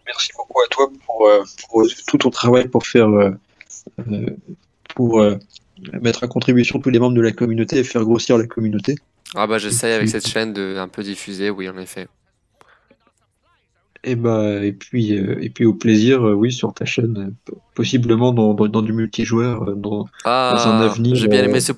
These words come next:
Speaker 1: dans un
Speaker 2: possiblement, les
Speaker 1: avenir,
Speaker 2: gens
Speaker 1: euh,
Speaker 2: seront contents, ce possibly. Ah, ça fait plaisir,
Speaker 1: dans un
Speaker 2: ça.
Speaker 1: avenir, euh, indéterminé, mais, mais voilà. <laughs>
Speaker 2: Ah, d'accord. Bon, bah, écoute, merci beau-, merci beaucoup, Coupanic, et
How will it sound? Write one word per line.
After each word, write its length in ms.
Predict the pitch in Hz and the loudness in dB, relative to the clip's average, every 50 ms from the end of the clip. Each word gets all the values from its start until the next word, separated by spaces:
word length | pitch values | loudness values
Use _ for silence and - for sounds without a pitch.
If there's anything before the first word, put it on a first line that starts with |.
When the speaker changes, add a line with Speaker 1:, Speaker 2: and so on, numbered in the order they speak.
| - | -2
Speaker 1:
dans 220 | 120 120 123 120 123 | 0 0 0 2 2
un 40 | 120 | 4
Speaker 2:
possiblement, 200 | 120 120 120 120 | 4 4 4 4
les 120 | 113 113 | 2 0
Speaker 1:
avenir, 0 | |
Speaker 2:
gens 140 | 110 117 120 | 0 0 0
Speaker 1:
euh, 0 | |
Speaker 2:
seront 200 | 120 120 120 117 | -2 -2 -2 -4
contents, 420 | - 120 117 - - 120 117 113 110 | -4 -6 -8 -4 -4 -4 -4 -4 -4
ce 180 | - - 127 | -6 -8 -8
possibly. 680 | 113 - - 135 131 123 - - 117 104 110 104 104 98 _ _ - | -8 -6 -4 -2 -2 -2 -2 -6 -8 -10 -10 -12 -12 -12 _ _ -8
Ah, 180 | 120 113 - - - _ _ _ _ | -8 -8 -8 -10 -16 _ _ _ _
ça 160 | - - 117 | -20 -20 -20
fait 80 | 110 - | -20 -14
plaisir, 320 | - 123 117 120 117 107 | -8 -4 -2 -2 -2 -2
Speaker 1:
dans 60 | - 120 | 0 0
un 40 | |
Speaker 2:
ça. 60 | 123 123 | 2 2
Speaker 1:
avenir, 360 | 117 113 120 127 135 131 117 113 | 2 2 2 2 2 4 4 4
euh, 160 | 117 113 113 110 - - - - - | 4 4 4 2 -2 -6 -12 -8 -4
indéterminé, 680 | 117 123 123 127 - - 117 120 120 120 127 147 151 | 0 0 0 0 0 -2 0 0 0 0 0 0 0
mais, 300 | 131 123 113 107 104 101 | -2 -2 -2 -2 -4 -4
mais 120 | 101 107 104 | -4 -4 -4
voilà. 240 | 101 104 107 - - - | -4 -4 -6 -6 -10 -12
<laughs> 280 | 123 - - - - - - | -12 -12 -10 -12 -12 -12 -8
Speaker 2:
Ah, 400 | 107 104 101 101 101 98 95 95 95 | -6 -4 -2 -2 -4 -4 -6 -8 -6
d'accord. 500 | 95 101 101 - 113 104 92 85 - _ _ _ _ _ _ _ _ _ - _ _ - | -6 -8 -6 -6 -8 -10 -10 -10 -14 _ _ _ _ _ _ _ _ _ -20 _ _ -10
Bon, 100 | 123 120 | -4 -2
bah, 120 | 123 123 | 0 0
écoute, 280 | 123 - - 113 101 - | -2 -2 -4 -8 -8 -6
merci 320 | 110 117 135 - - - 139 | -6 -4 -4 -2 -2 -4 -4
beau-, 360 | 127 127 131 135 - - - _ - | -6 -8 -12 -12 -16 -20 -20 _ -20
merci 460 | - 113 110 120 127 - - - - | -16 -10 -8 -6 -6 -6 -6 -8 -8
beaucoup, 300 | 131 120 117 - - 156 | -8 -8 -8 -8 -8 -8
Coupanic, 680 | 185 - 143 120 123 110 107 131 202 226 - _ _ _ _ _ _ _ _ _ _ _ _ _ _ _ _ - | -8 -8 -8 -8 -8 -8 -8 -8 -10 -12 -14 _ _ _ _ _ _ _ _ _ _ _ _ _ _ _ _ -6
et 400 | 120 117 113 110 104 104 101 98 | -2 -2 0 0 0 -2 -4 -6